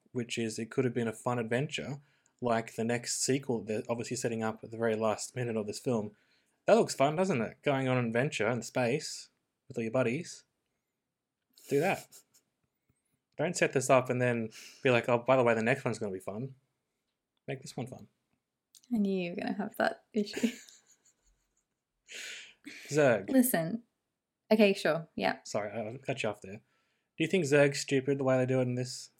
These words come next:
Speaker 1: film?
Speaker 2: Okay, so I have so many questions about Zurg. So,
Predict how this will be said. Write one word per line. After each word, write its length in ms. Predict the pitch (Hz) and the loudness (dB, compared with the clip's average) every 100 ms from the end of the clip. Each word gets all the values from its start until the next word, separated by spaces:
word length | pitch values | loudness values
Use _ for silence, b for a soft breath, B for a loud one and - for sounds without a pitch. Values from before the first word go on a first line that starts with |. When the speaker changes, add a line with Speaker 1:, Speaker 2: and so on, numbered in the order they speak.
| - | -10
Speaker 1:
film? 260 | 117 135 175 _ _ - | -6 -6 -8 _ _ 4
Speaker 2:
Okay, 420 | 214 220 - - | 4 4 0 -2
so 140 | - - | -4 4
I 80 | 240 | 6
have 180 | 262 | 6
so 160 | 262 233 | 6 4
many 160 | 220 208 | 6 4
questions 420 | 175 - 175 160 | 0 -4 -4 -2
about 260 | 160 - - | 0 0 -2
Zurg. 260 | 87 113 - _ _ b b b | -4 -6 -12 _ _ b b b
So, 400 | - 277 269 247 | -4 0 2 2